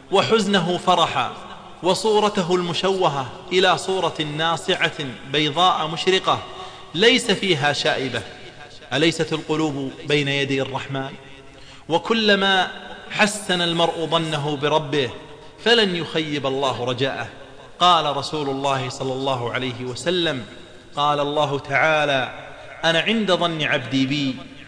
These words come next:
وأنا معه حين يذكرني". وقال صلى الله عليه وسلم: "من أرضى الله بسخط الناس،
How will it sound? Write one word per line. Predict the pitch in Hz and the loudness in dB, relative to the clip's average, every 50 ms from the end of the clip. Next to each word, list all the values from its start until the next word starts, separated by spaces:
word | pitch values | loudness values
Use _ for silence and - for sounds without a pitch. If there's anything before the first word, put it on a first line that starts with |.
| 151 - | -16 -10
وأنا | 135 135 156 - - 196 196 180 160 151 | -4 -2 0 2 2 2 2 2 0 0
معه | 147 151 139 113 139 120 120 135 120 | 0 0 0 0 0 -2 -2 -4 -4
حين | 120 135 135 127 120 | -2 -4 -4 -4 -2
يذكرني". | 117 117 117 113 - - 143 123 117 110 - - - - - - - - - - - - - - - | -2 -4 -4 -6 -6 -10 -10 -10 -10 -10 -12 -16 -18 -20 -20 -20 -20 -20 -20 -20 -20 -20 -20 -8 -4
وقال | 143 147 - 165 165 170 160 151 | -4 -2 2 4 4 4 4 2
صلى | - - 160 156 | 0 0 -2 -2
الله | 151 151 156 160 147 135 147 131 | -2 0 0 0 0 0 0 0
عليه | 131 147 151 147 135 139 143 | 0 0 0 0 -2 -2 -2
وسلم: | 143 135 - - 175 180 175 170 165 151 135 110 - - - - - - - - - 139 | -4 -4 -2 0 2 2 4 4 2 0 -2 -4 -10 -14 -16 -18 -18 -20 -20 -14 -4 -2
"من | 151 165 | -2 0
أرضى | 165 180 196 196 180 185 | 2 2 2 4 4 2
الله | 185 190 196 190 170 170 | 4 6 4 4 4 4
بسخط | 170 175 175 - - 175 - 170 170 - | 2 0 0 -2 -4 -2 0 0 0 0
الناس، | 175 170 170 175 185 190 196 190 185 175 151 131 - - - | -2 -2 -2 0 2 4 4 4 4 4 0 -2 -6 -10 -14